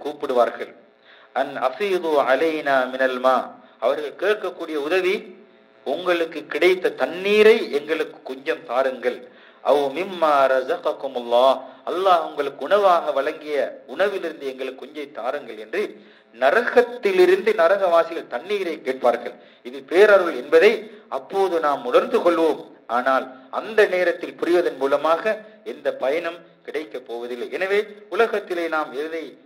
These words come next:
முறையாக அருள் என்று நினைத்து அதை நல்ல முறையில் பயன்படுத்திக் கொள்ள வேண்டும். அதே போன்று இந்த மழை வருவதென்பது நாம்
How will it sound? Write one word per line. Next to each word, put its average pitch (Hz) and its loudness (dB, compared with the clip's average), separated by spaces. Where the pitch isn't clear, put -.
முறையாக 165 -4
அருள் 202 0
என்று 156 -8
நினைத்து 180 -6
அதை 147 -4
நல்ல 160 0
முறையில் 156 -4
பயன்படுத்திக் 135 -6
கொள்ள 117 -6
வேண்டும். 135 -6
அதே 220 8
போன்று 226 -4
இந்த 175 -2
மழை 220 8
வருவதென்பது 190 2
நாம் 151 0